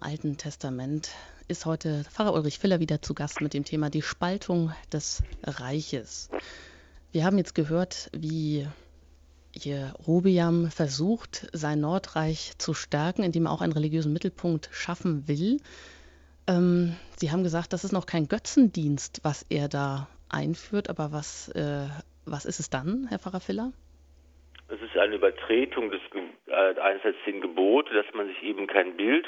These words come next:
Speaker 2: von Gott machen soll. Und, äh, das tut Jerobeam.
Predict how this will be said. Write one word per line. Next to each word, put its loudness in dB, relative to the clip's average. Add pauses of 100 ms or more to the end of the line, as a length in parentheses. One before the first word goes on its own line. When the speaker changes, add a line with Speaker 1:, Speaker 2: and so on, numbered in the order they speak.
Speaker 2:
von 4
Gott 4
machen 0
soll. 2 (880)
Und, -6 (380)
äh, 6
das 2 (140)
tut -4
Jerobeam. 2